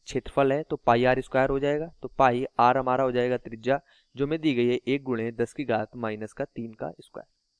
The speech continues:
ठीक है, तो यहाँ से जब इसको हल करते हैं तो हमारा जो J का मान है वो यहाँ से निकल के आ जाता है छह दशमलव तीन सात गुणे दस की घात तीन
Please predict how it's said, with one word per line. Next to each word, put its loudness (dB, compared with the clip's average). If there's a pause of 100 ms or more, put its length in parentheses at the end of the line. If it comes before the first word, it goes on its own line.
(140)
ठीक 0
है, -6 (460)
तो 2
यहाँ 6
से -2
जब 4
इसको -2
हल 2
करते -2
हैं -4
तो -6
हमारा 0
जो -4
J 2
का 2
मान -4
है -8 (300)
वो 4
यहाँ 4
से -6
निकल -2
के 2
आ 2
जाता -2
है -4 (400)
छह 0
दशमलव -2 (400)
तीन -4
सात 0
गुणे -4 (100)
दस 0
की -4
घात 0 (200)
तीन -4